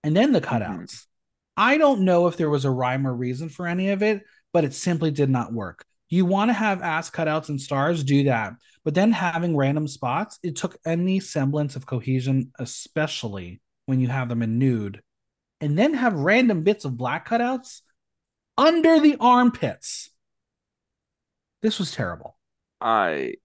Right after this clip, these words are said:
Speaker 2: yeah, again, this kind of same thing of, like, I kinda got what, where she was going, and I kind of, like, understood, like, where she was headed for, but, um, it didn't get that. Also, did she just only, like, pack little, like, head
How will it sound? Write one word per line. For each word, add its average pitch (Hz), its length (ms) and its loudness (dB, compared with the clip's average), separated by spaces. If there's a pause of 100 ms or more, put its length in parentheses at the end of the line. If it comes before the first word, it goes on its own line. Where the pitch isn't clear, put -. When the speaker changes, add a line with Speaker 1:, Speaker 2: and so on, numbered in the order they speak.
(1400)
Speaker 2:
yeah, 127 340 -2
again, 151 360 2
this 139 180 -2
kind 202 200 2
of 196 80 -2
same 160 200 2
thing 156 100 0
of, 135 100 0
like, 113 160 0
I 110 100 0
kinda 127 340 -2
got 131 200 0
what, 120 180 -4
where 104 200 -2
she 123 140 -4
was 117 120 -2
going, 98 360 0
and 120 80 0
I 107 60 -4
kind 110 240 -6
of, 92 80 -6
like, 92 140 -4
understood, 98 500 -4
like, 82 140 -6
where 82 180 -4
she - 160 -8
was 98 140 -6
headed 101 280 -8
for, 117 260 0
but, 76 380 -2 (1300)
um, 57 600 -6 (200)
it 110 120 -10
didn't 95 200 -8
get - 160 -10
that. - 160 -10
Also, 151 280 0
did 131 200 -6
she 170 160 0
just - 500 -2
only, 135 320 0
like, 120 260 -2 (440)
pack 123 420 -4 (260)
little, 123 240 -2
like, 117 320 -2
head 123 380 0